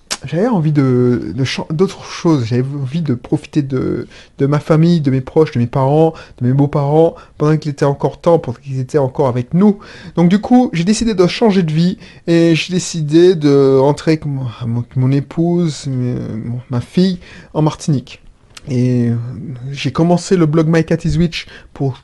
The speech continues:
commencer à te raconter cette aventure. Et j'ai pas arrêté, euh, depuis. Et je continue de te donner, à travers ces émissions, où on parle d'entrepreneuriat, d'investissement, euh,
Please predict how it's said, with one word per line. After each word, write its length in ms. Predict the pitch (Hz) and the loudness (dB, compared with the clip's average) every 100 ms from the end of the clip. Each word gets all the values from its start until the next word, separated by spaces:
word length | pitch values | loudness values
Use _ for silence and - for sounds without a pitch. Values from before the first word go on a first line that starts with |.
| - | -2
commencer 380 | 170 170 160 | 0 0 0
à 20 | 170 | 0
te 100 | 147 | 0
raconter 360 | 139 151 151 | -4 -4 -4
cette 160 | 143 135 | -4 -2
aventure. 420 | 123 127 175 151 - - - | -2 -2 -2 -2 -8 -20 -6
Et 80 | 139 | -2
j'ai 220 | 123 127 | 0 0
pas 180 | 123 196 | 2 2
arrêté, 460 | 156 139 131 127 - - 151 - - | 4 2 0 -6 -8 -16 -18 -16 -4
euh, 240 | 135 135 | 0 2
depuis. 560 | 131 127 - 156 170 202 - - | 2 0 2 4 4 2 -4 4
Et 280 | 180 190 180 | 6 8 6
je 120 | 175 | 2
continue 540 | 175 185 196 196 202 - - | 2 0 2 2 0 -2 0
de 100 | 165 | 2
te 160 | 139 151 | 4 2
donner, 480 | 151 165 147 135 - | 4 4 4 2 -2
à 140 | - 123 | -4 -4
travers 320 | - 185 196 | 0 2 2
ces 180 | - 151 | 2 2
émissions, 420 | 151 131 - - - _ _ _ - - | 2 2 -2 -4 -8 _ _ _ -20 -8
où 100 | 143 | 0
on 80 | 131 | 0
parle 300 | 123 131 110 | 2 0 0
d'entrepreneuriat, 720 | 110 - 143 147 147 147 139 | -4 -4 0 0 2 2 2
d'investissement, 840 | 123 117 113 - - 120 104 - | 2 0 0 2 2 0 -2 -4
euh, 40 | - | -8